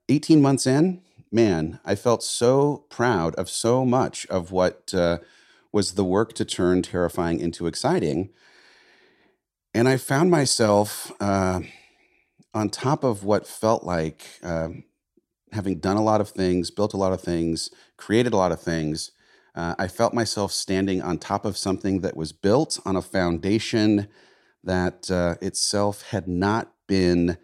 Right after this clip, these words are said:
uh, examined for structural damage before any of the new building was done. And, uh, for me, what that ended up meaning is that when I found myself under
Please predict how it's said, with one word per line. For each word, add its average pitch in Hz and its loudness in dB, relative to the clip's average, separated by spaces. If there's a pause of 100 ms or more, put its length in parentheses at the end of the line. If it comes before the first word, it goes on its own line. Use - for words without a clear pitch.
(500)
uh, 82 -6
examined 101 0
for 87 -4
structural 104 -4
damage 71 -6 (320)
before 82 -4
any 90 0
of 87 -4
the 87 -2
new 82 0
building 76 -4
was 69 -10
done. - -14 (1500)
And, 117 6
uh, 107 6 (160)
for - 2
me, 156 8
what 147 6
that 127 6
ended 127 4
up 120 4
meaning 156 6
is 90 4
that 95 2
when 101 4
I 104 0
found 120 2
myself 95 0 (120)
under 90 2